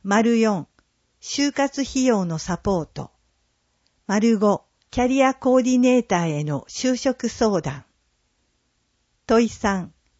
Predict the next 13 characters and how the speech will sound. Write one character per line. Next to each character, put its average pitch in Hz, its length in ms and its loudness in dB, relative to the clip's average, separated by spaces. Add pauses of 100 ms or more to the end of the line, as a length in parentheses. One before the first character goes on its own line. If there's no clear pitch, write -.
(340)
県 311 180 0
政 226 320 2
に 180 140 -2
関 240 260 0
心 262 260 -2
が 240 140 0
あ 220 80 0
り 220 140 2
ま 214 140 0
す - 120 -20
か？ 165 320 -8 (960)
丸 220 260 2
一、 226 520 -2